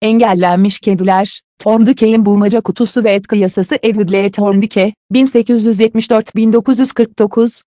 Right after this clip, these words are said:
bu çalışma alanı daha henüz edimsel koşullama olarak isimlendirilmemiş olmasına rağmen,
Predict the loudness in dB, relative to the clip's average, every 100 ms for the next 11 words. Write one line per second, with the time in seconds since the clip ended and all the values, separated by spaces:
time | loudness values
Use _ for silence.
0 | -2 -2 0 -2 0 0 0 2 2 0
1 | 0 0 0 0 2 2 0 0 0 0
2 | 0 0 2 2 2 0 0 0 -2 -4
3 | 0 2 2 0 2 2 2 0 0 0
4 | 0 -2 -2 0 0 0 0 -2